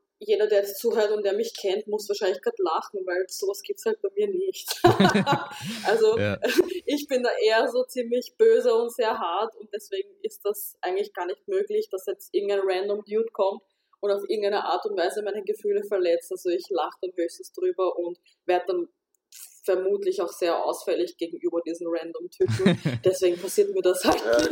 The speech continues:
Speaker 3: kann ich bestätigen, Panthea lässt sich nichts gefallen.
Speaker 1: Ja. <laughs>
Speaker 3: Aber finde ich auch total cool, wie, wie sich das Ganze ergeben hat, weil eigentlich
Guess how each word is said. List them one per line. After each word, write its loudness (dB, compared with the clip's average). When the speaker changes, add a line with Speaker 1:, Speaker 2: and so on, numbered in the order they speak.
Speaker 3:
kann 0
ich -6
bestätigen, 4
Panthea 4
lässt 0
sich -18
nichts -20
gefallen. -4
Speaker 1:
Ja. 4
<laughs> -
Speaker 3:
Aber 2
finde -6
ich 2
auch 0
total 0
cool, -2
wie, -8
wie -4
sich -8
das -4
Ganze 0
ergeben -8
hat, -8
weil 0
eigentlich 0